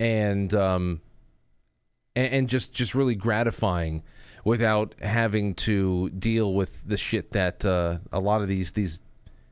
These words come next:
these gigantic shows have to deal with. And eventually one day I would love to be one of those gigantic shows, 'cause I think that our,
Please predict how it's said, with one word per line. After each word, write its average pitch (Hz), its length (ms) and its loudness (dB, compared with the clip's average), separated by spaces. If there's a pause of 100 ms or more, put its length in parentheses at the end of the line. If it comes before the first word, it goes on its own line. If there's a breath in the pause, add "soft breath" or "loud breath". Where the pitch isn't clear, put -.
(140)
these 101 200 -2
gigantic 104 800 0
shows 85 480 0
have 92 120 -2
to 90 80 -4
deal 82 280 -2
with. - 240 -6 (720 loud breath)
And 190 120 0
eventually 175 360 0
one 135 180 2
day 120 140 2
I 104 40 2
would 107 120 2
love 104 160 2
to - 100 -6
be 95 140 2
one 92 160 0
of 87 60 0
those 87 140 0
gigantic 90 560 -2
shows, 92 380 0
'cause 95 180 -2
I 98 60 2
think 92 240 -2
that 95 100 0
our, 92 300 0